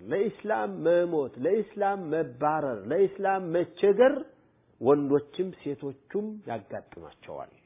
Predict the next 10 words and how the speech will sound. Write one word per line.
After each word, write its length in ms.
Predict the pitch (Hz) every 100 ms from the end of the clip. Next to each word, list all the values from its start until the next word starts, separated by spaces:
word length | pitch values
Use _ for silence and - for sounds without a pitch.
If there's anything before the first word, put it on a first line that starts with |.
| _ _ _ _ _ _ _ _ _ _ _ _ _ _ _ _ _ _ _ _ _ -
ቁረይሾች 560 | 214 262 - 277 277 - - - _ _ _ _ _ _ _ _ _ _ _ _ _ _ -
ኢስላም 380 | 143 208 233 233
እንደመጣ 560 | 214 190 190 190 - - 214 - _ _ _ _ _ -
ነብዩ 240 | 165 196 202
ሰለላሁ 520 | 202 185 175 196 185
ዐለይሂ 360 | 170 175 190 185
ወሰለም 560 | 175 170 180 180 175 175
ኢስላምን 520 | 170 - 170 165 175 160
ማስተማር 640 | 151 156 - 156 160 151
እንደጀመሩ 680 | 151 151 147 147 139 143 147